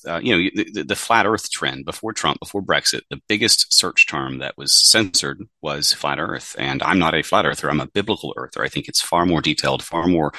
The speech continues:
nuanced. And also, um, I can explain the history and the agenda and the,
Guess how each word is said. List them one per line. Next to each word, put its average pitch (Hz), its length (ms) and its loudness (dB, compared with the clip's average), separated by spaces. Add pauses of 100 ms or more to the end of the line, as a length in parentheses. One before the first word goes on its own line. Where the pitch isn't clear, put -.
(300)
nuanced. 80 480 4
And 73 80 2
also, 85 560 2
um, 73 340 -2
I 78 140 0
can 82 140 0
explain 73 400 0
the 71 80 -4
history 71 360 -2
and 76 120 -2
the 69 80 -4
agenda 69 400 -2
and 73 100 -2
the, 64 180 -6